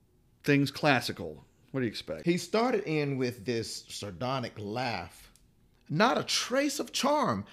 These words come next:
Speaker 2: not a trace of humor.
Speaker 1: Well, you know, Mark is moody. Nothing new about that.
Speaker 2: He has no sense of humor.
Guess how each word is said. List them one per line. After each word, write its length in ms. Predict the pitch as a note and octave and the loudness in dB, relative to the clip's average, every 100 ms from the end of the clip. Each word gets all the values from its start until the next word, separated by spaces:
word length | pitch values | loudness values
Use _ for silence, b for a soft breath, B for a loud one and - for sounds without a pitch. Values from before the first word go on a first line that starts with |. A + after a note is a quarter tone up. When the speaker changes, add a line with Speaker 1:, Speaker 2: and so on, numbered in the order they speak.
| B | B
Speaker 2:
not 480 | C#3+ F3 A#3+ C4+ - | 2 8 8 8 4
a 160 | F3 E3+ | 4 4
trace 520 | - - F3 F#3 F#3 | 2 2 4 4 2
of 200 | - C#3 | 0 -2
humor. 440 | - D#3 C3 F#2+ - - | 2 2 2 0 -6 -10
Speaker 1:
Well, 160 | F#3+ F#3 | -6 -2
you 120 | F3+ | 0
know, 100 | E3 | 2
Mark 400 | A#2+ B2 B2+ A#2+ | 6 8 6 4
is 140 | G#2 | -4
moody. 440 | G#2 G#2 G#2 A#2+ B2 | 0 2 4 2 2
Nothing 320 | A2 A#2 G#2+ | 0 0 2
new 140 | A#2+ | 4
about 320 | B2 A#2+ A#2+ | 4 4 2
that. 340 | G#2+ A#2+ F#2+ - _ b b b _ _ _ _ _ _ _ | 2 2 0 -4 _ b b b _ _ _ _ _ _ _
Speaker 2:
He 120 | D4 | 6
has 200 | B3+ G3+ | 8 8
no 140 | G#3 C#4 | 8 2
sense 320 | B3+ F#3+ D#3 | 4 2 2
of 120 | A#2+ | -2
humor. 400 | B2 A#2 E2 E2 | 0 0 -2 -8